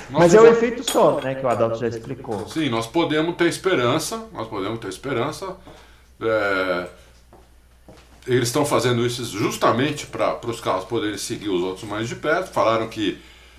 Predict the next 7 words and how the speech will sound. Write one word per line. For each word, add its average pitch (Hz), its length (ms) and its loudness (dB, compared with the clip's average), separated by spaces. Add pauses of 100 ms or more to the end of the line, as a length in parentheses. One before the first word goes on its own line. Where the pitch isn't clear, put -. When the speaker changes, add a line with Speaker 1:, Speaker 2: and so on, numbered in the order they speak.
(320)
Speaker 1:
vai 117 280 2
melhorar 117 480 6
isso 113 260 -2
em 98 120 -6
setenta 165 720 0
por 117 160 -6
cento. 123 460 -8